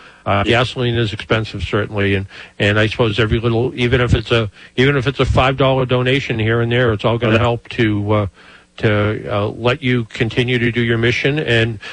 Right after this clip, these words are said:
Speaker 1: the idea that you're doing it in a Jeep, and the idea of the Jeep community that I know, how close-knit they are, is pretty phenomenal.
Speaker 2: Yeah.
Speaker 1: And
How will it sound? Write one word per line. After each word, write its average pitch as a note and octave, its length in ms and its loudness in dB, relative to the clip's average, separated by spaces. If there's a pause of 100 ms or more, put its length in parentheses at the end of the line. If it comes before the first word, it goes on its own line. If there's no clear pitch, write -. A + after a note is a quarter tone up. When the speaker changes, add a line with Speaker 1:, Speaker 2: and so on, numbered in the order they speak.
(140)
Speaker 1:
the C3+ 140 4
idea F3 360 4
that E3 180 -2
you're C#3+ 120 0
doing D#3 300 2
it - 120 -6
in D3 140 -2
a C#3+ 100 2
Jeep, A#2+ 360 -2 (340)
and B2+ 240 2
the C3+ 120 0
idea D3 440 2
of B2 300 0
the B2 100 2
Jeep A2+ 300 -2
community C3+ 540 2
that G#2+ 160 2
I B2+ 160 2
know, A2+ 240 2
how A2 180 0
close-knit C3 680 0
they A2 180 2
are, F#2+ 220 0 (220)
is A2+ 160 2
pretty B2 260 0
phenomenal. A2 600 2
Speaker 2:
Yeah. A#2 60 2
Speaker 1:
And B2 180 -2